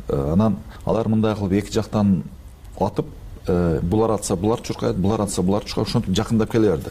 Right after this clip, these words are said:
негизиненчи. Жарым саат өткөндөн кийин ар бирибизде бирден эле магазин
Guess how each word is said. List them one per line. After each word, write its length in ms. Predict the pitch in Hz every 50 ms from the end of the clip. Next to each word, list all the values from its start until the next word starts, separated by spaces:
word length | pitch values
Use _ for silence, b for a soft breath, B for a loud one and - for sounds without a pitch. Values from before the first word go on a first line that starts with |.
| - -
негизиненчи. 560 | - 71 69 78 82 101 110 113 - - - B B B B -
Жарым 400 | 82 90 110 113 120 127 135 127
саат 300 | - 127 117 113 - -
өткөндөн 440 | 113 101 - - 107 101 110 107 101
кийин 260 | - 123 117 110 - - -
ар 220 | - 104 123 120
бирибизде 440 | 110 113 104 107 101 98 92 101 95
бирден 460 | 85 85 113 110 101 113 123 113 113
эле 140 | 110 104 101
магазин 540 | 95 98 92 92 98 95 90 101 98 87